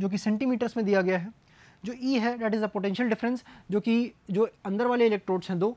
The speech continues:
उन्होंने मेजर किया है, जो कि वोल्ट्स में है। ऑलराइट, फिर हमने करंट की बात करी, जो कि करंट है, ऑलराइट, सिंपल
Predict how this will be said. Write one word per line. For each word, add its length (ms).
उन्होंने 260
मेजर 240
किया 200
है, 280
जो 80
कि 120
वोल्ट्स 340
में 80
है। 180
ऑलराइट, 280
फिर 140
हमने 200
करंट 280
की 80
बात 180
करी, 160
जो 100
कि 60
करंट 340
है, 160
ऑलराइट, 300
सिंपल 460